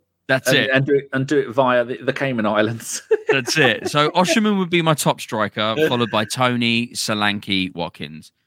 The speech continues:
Speaker 1: That's my, that's my four strikers from top to
Speaker 2: Watkins
Speaker 1: bottom.
Speaker 2: in the calendar year of twenty twenty-three was the,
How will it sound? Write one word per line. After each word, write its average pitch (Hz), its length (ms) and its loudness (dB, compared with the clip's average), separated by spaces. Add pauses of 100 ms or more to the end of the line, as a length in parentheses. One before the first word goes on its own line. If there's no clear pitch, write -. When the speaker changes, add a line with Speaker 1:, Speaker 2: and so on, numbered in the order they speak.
(300)
Speaker 1:
That's 117 320 -4
my, 98 600 0 (200)
that's 101 320 -2
my 92 340 0
four 92 280 -8
strikers 87 600 -6
from 165 200 -4
top 214 160 -4
to - 60 0
Speaker 2:
Watkins 175 320 -2
Speaker 1:
bottom. - 200 -8
Speaker 2:
in 156 60 -4
the 156 100 -2
calendar 220 460 0
year 202 240 2
of 170 80 -2
twenty 190 320 0
twenty-three 160 640 0
was 139 300 2
the, 127 180 -2